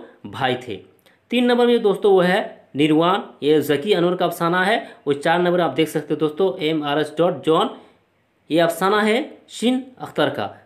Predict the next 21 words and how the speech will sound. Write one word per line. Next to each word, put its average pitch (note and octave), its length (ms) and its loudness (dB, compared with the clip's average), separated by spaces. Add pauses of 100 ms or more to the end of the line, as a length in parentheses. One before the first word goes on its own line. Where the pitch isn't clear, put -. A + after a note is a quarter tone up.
(140)
तो D#3+ 80 2
दोस्तों F3+ 300 0
हम E3 160 0
लोगों E3 180 2
ने F3 80 0
यहाँ E3 140 -2
पर D3+ 120 -2
देख E3 300 0
लिया F#3 200 0 (220)
झारखंड D3+ 440 -4
नगर D3+ 280 -4
पालिका C#3 440 -2 (340)
का C3+ 60 -6
जो D3+ 140 2
उर्दू C3+ 320 -2
सिलेबस D#3 520 0
है F3+ 80 0
पेपर F3+ 340 -4 (120)
टू D#3+ 100 0
के C#3 140 -2
लिए। G#2+ 240 -6